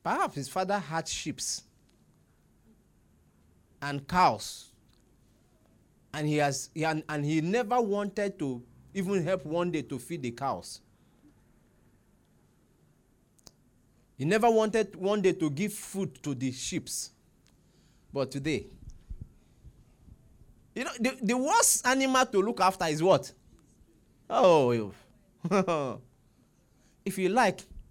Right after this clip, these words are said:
put tiles, decorate the room for pig. He will excavate the tiles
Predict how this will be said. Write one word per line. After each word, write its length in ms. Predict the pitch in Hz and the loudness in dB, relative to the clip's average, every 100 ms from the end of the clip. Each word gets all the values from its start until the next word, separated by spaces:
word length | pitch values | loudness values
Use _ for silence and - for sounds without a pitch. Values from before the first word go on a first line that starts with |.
| - | -14
put 240 | - 269 - | -6 -6 2
tiles, 800 | 202 208 175 123 - - - - _ _ _ _ _ - - | 6 6 6 0 -8 -14 -18 -20 _ _ _ _ _ -18 -2
decorate 460 | 190 190 208 247 160 | -2 2 4 4 2
the 140 | 156 165 | 0 0
room 280 | 196 135 - _ _ - _ _ - | 0 -4 -8 _ _ -20 _ _ -16
for 200 | - 156 | -2 -2
pig. 320 | 151 180 104 - | 0 -2 -4 -8
He 80 | |
will 240 | 185 185 175 | -2 -2 -2
excavate 640 | - 180 - 175 170 226 - | -2 -2 0 -2 0 -2 -2
the 120 | 135 | -6
tiles 380 | 135 147 110 | -2 -2 -2